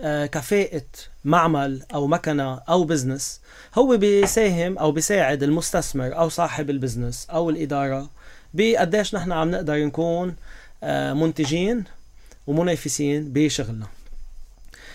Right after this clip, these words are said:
آه، تنقدر نقيسه هيدا،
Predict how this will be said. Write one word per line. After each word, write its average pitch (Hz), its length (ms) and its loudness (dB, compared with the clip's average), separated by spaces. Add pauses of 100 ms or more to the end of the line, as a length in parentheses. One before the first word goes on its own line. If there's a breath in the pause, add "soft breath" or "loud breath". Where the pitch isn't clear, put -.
(200 loud breath)
آه، 139 840 4 (360)
تنقدر 220 440 10
نقيسه 190 400 2
هيدا، 127 280 0